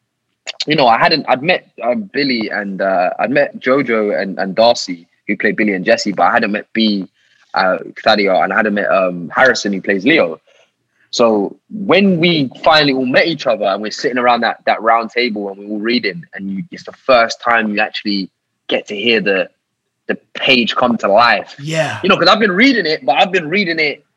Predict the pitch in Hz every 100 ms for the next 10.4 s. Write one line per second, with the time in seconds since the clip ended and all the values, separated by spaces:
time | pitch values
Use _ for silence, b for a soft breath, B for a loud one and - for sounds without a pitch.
0 | _ - 143 127 143 - 185 160 147 -
1 | 170 190 180 175 147 151 147 170 139 131
2 | 127 147 190 180 180 151 202 214 180 156
3 | 131 135 120 104 - 160 147 139 127 B
4 | - _ 147 147 147 139 147 160 139 135
5 | 123 131 - 175 156 165 135 120 160 151
6 | 147 127 123 - - 143 143 - 123 110
7 | 107 107 113 - - 104 101 - - 131
8 | 110 78 b b b 131 147 143 123 143
9 | 131 120 - _ _ - - 190 202 160
10 | 185 185 -